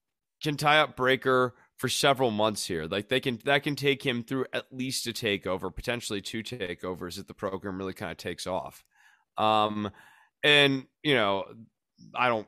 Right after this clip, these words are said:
Elektra Lopez, I think, is, is a small doses person who has been getting served up in medium to large doses recently.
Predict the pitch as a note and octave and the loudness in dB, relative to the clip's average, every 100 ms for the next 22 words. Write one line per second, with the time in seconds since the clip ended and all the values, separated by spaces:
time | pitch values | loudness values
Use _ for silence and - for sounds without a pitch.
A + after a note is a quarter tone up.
0 | _ C3+ D3 E3+ - D3 C3 C#3 D3 C3+ | _ 0 4 4 4 0 4 4 6 4
1 | B2+ A2+ - C3+ C3+ C3+ A#2+ B2+ A#2+ G#2 | 4 2 -2 -2 0 -2 -2 -2 -2 -2
2 | - C3 A2+ G#2+ G2+ - B2+ A#2+ F#2+ A2 | -6 -2 -2 -2 -4 -2 0 0 2 0
3 | A2+ - A2+ - B2+ A#2+ A#2+ G#2+ A2+ G2 | 0 -2 -4 -4 -2 -2 -2 -4 -2 -2
4 | A2+ G#2 G#2+ G#2 G2+ - G#2+ G#2 A2+ A2 | -4 -2 -2 -2 -6 -2 -2 0 -2 -2
5 | G2 G2+ G#2 G#2 G2+ F#2+ F#2+ F#2+ F#2 - | -4 -2 -2 0 -2 -2 -4 -2 -4 -6
6 | F#2+ F2+ - D#2 F2 E2+ E2 E2 F2 | -6 -6 -8 -10 -10 -10 -10 -10 -12